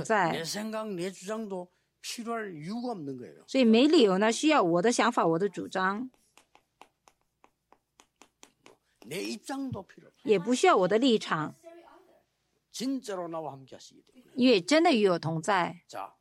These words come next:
Speaker 2: 지금 거의 다 교인들은 이렇게 살잖아요.
Speaker 1: 现在教友呢几乎这样过嘛。
Speaker 2: 그럼 결국 뭐죠?
Speaker 1: 终究是什么？
Speaker 2: 창세기 삼 장, 육 장, 십일 장하고 똑같은 거예요.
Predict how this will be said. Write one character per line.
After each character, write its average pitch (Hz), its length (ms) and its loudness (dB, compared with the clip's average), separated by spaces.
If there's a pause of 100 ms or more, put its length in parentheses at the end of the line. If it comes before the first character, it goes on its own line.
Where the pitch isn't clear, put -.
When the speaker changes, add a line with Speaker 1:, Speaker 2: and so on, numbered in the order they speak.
(120)
Speaker 2:
지금 202 340 -10
거의 220 640 -8
다 226 340 -8 (220)
교인들은 160 680 -10 (500)
이렇게 226 300 -12
살잖아요. - 720 -20
Speaker 1:
现 262 160 2
在 254 140 4
教 320 260 2
友 214 120 6
呢 185 120 2
几 175 180 0
乎 226 120 2
这 277 120 2
样 202 160 2
过 220 240 4
嘛。 165 340 -4 (1080)
Speaker 2:
그럼 226 120 -14
결국 269 360 -6
뭐죠? 170 520 -10 (420)
Speaker 1:
终 277 180 6
究 233 140 6
是 233 160 0
什 202 140 0
么？ 160 380 0
Speaker 2:
창세기 220 420 -10
삼 180 200 -12
장, 220 160 -8
육 220 80 -10
장, 220 140 -10
십일 220 240 -14
장하고 208 220 -8
똑같은 247 420 -10
거예요. 226 120 -16